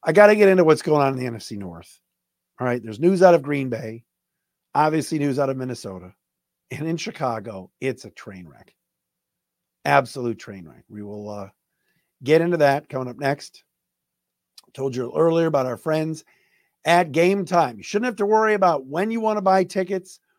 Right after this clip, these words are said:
to your next big event. It might be last minute. It might be you wanna get 'em early and soon and often. There's one app that does it better than anybody else, and that is Game Time. It's the fastest and easiest way to buy tickets for all the sports,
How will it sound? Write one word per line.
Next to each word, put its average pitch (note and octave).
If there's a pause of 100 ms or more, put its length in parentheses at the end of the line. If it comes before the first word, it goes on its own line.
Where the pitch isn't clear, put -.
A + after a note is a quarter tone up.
(360)
to C#3
your C3+
next D#3
big D3+
event. C3 (260)
It A2+
might C#3+
be C#3+
last D3
minute. G3 (420)
It B2+
might C#3
be C#3
you C3+
wanna C3
get C3
'em B2 (360)
early D#3+
and A#2
soon E3
and C3+
often. D#3+ (380)
There's -
one G#3
app G3+
that C#3
does C3+
it B2
better A2
than A2
anybody G2
else, -
and A2+
that B2+
is A#2
Game C#3+
Time. F#2+
It's -
the -
fastest F3
and C#3
easiest D#3+
way F3
to E3+
buy D#3
tickets G2+ (600)
for D#3+
all D#3
the A#2+
sports, F#3+